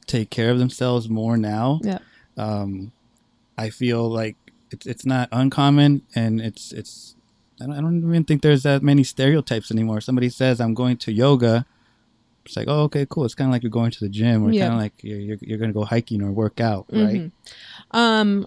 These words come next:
Speaker 2: I'm hoping it gets, becomes more that way, but it's like, yes, people have heard of it, but have they done it? And what
Speaker 1: Mm.
Speaker 2: it, has there been experience? What, what, what's their experience been with it? You know, 'cause every,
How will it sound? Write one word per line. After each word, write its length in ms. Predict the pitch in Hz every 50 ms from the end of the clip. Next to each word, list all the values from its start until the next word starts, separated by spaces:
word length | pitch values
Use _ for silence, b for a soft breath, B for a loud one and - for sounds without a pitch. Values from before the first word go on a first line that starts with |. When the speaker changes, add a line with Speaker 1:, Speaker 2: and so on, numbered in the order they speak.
| _ -
Speaker 2:
I'm 340 | 226 233 233 233 240 226 226
hoping 340 | 233 262 - - 415 381 311
it 100 | 262 240 -
gets, 340 | 220 202 - - - - 240 233 240 - _ _ _ _ _ _ _ -
becomes 440 | 202 214 - - 233 185 196 180 185
more 180 | 190 180 175 170
that 180 | 175 160 160
way, 200 | 170 180 180 190
but 360 | 196 196 196 180 170 156 - b b b b b
it's 220 | - 202 - -
like, 240 | 214 196 180 180 170 - -
yes, 600 | - 220 226 233 254 262 269 277 285 277 - -
people 260 | - - 233 - 240 240
have 180 | 233 196 180
heard 180 | - 190 196 214
of 80 | 240 285
it, 140 | 320 - -
but 120 | 220 185 190
have 160 | 202 170 165
they 80 | 185 170
done 240 | 160 - 180 147 -
it? 140 | - - _ _ _ -
And 200 | 202 202 190 190
what 200 | 196 202 185 -
Speaker 1:
Mm. 80 | - 208
Speaker 2:
it, 40 | 196
has 340 | 185 202 196 196 202 180 170
there 140 | 190 180 175
been 180 | 175 170 170
experience? 520 | 156 - - - - - 170 165 - - -
What, 260 | 208 226 240 - - 202
what, 200 | 214 247 247 240 226 262 _ _ _ _
what's 320 | - 202 220 220 - - -
their 160 | - 226 214
experience 500 | 208 214 - - 208 202 190 190 190 -
been 160 | - 233 233 214
with 140 | - -
it? 100 | - - _ _ _ _ _ _ _ _ _ _ _ _ _ _ _ _ _ _ -
You 100 | 202 190
know, 160 | 170 156 185
'cause 220 | - - 202 165 -
every, 420 | - 190 190 208 226 226 208 190